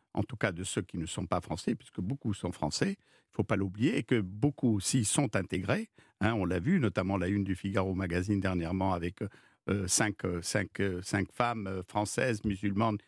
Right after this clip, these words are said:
qui sont parfaitement intégrées. Donc, l-, l'intégration, il faut poursuivre cette politique aussi, il faut pas l'oublier. Et simplement, je, je voulais parler du déplacement dans les trois pays,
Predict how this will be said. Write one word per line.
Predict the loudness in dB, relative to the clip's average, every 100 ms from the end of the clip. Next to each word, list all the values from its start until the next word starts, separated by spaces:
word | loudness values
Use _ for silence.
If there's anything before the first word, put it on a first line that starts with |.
| _
qui | -4
sont | -2
parfaitement | 0 0 0 -4 0 0
intégrées. | 0 0 0
Donc, | 2 -2 -2 _ -4 2
l-, | 2 4
l'intégration, | 4 4 2 0 0 0 0
il |
faut | -2
poursuivre | -2 0 2 0
cette | 0 -4
politique | 0 0 0 -4 -4
aussi, | 0 0 -2
il | -8 _ 0
faut |
pas | 2 2
l'oublier. | 2 -2 0 0 0 _ _ _
Et | 0
simplement, | 2 2 2 2 2
je, | 2 0 -2 0
je | -2 0
voulais | 2 4 4
parler | 0 -2 -4
du | -4 -2
déplacement | -2 0 -2 0 0
dans | 0
les | 0 -2
trois | -2
pays, | 0 0 0